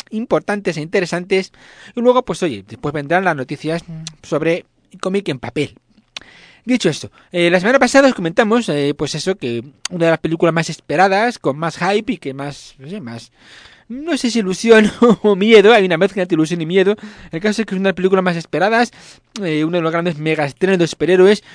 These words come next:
va a ser Superman Batman. La película que va a dirigir, es un decir, Zack Snyder, ya sabéis, después de Superman, pues Superman, Batman, Ben Affleck como Batman, en fin, todas las noticias que hemos ido contando durante todos estos,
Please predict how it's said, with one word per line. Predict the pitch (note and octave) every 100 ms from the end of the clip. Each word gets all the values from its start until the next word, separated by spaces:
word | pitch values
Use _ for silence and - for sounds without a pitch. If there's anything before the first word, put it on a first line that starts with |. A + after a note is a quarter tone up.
| -
va | D3 F3
a |
ser | E3+ F#3+
Superman | F3+ - D3 D3 D#3+ D3
Batman. | B3+ C#4 C3+ A2+ _ _ _ _ _ _ _ - _
La | A#2+
película | B2 C#3+ D#3+ D3+
que |
va | D3
a |
dirigir, | C#3 C3 E3 F#3+ - -
es | C3+ C#3+
un |
decir, | D3 B2+ F#3 - F#3 - -
Zack | E3 -
Snyder, | - E3+ A3 A#3+ C4+ F3+ -
ya | C#3+
sabéis, | C3+ A#2 D3 G3
después | B2+ D#3
de | D3
Superman, | - C3 D3+ A#3+
pues | G3
Superman, | - C3+ D3 C3+ C#3+
Batman, | G#3+ A#3 A#3+ B3 - D#3
Ben | - D3 F3
Affleck | F3 E3+ D#3+
como | E3 D3
Batman, | F#3 A3+ A3 E3
en |
fin, | D#3 D3+
todas | F3
las | F#3+
noticias | F3+ D#3+ G3+ F3+ E3+
que | E3+
hemos | E3+
ido | E3+ E3
contando | D3+ C#3+ F3+ E3 G#3
durante | D#3+ C3+ C3+
todos | D3 D3+ D3+
estos, | C#3 D3+ C#3+ C3